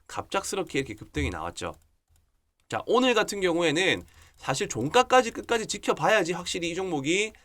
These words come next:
안전하게 우상향을 그려나갈 수 있을지를 확인할 수 있을 것 같은데, 최근에 만들어졌었던 이 고가의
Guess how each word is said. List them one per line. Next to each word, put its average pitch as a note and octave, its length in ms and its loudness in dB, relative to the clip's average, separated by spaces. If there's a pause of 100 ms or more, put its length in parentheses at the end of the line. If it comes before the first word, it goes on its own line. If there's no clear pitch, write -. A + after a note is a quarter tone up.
(160)
안전하게 E3 600 2
우상향을 C#3 520 -2
그려나갈 B2 340 -2
수 A#2 100 -10
있을지를 C#3 320 -6
확인할 E3+ 280 -2
수 B2+ 100 -10
있을 G2 180 -8
것 A#2 80 -6
같은데, F#2+ 480 -2 (800)
최근에 A3 460 0
만들어졌었던 C3+ 880 -2
이 B2 100 -6
고가의 F3+ 760 4